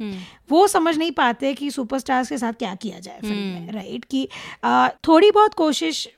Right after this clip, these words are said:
Speaker 2: I think, अम, गौरी शिंदे ने की with शाहरुख खान in डियर जिंदगी। तब भी when I look back, मुझे लगता है वो फिल्म और बहुत ज्यादा बेरेबल होती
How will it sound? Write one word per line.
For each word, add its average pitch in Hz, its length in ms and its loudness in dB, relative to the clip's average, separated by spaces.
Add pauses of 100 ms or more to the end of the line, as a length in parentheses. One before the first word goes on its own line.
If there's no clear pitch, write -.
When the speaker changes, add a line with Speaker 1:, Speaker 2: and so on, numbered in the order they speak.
(160)
Speaker 2:
I 240 80 -2
think, 302 380 -2
अम, 226 460 0 (280)
गौरी 240 420 2
शिंदे 247 300 0
ने 247 160 2
की 233 400 -2
with 226 360 0
शाहरुख 220 340 0
खान 240 240 2
in 240 160 4
डियर 220 220 2
जिंदगी। 214 340 0
तब 254 200 2
भी 339 180 4
when 320 140 0
I 311 100 0
look 277 200 4
back, 240 360 2
मुझे 262 160 0
लगता 254 260 -2
है - 20 0
वो 277 80 0
फिल्म 294 420 -2
और 277 160 2
बहुत 240 440 2
ज्यादा 254 280 0
बेरेबल 226 400 0
होती 269 320 -2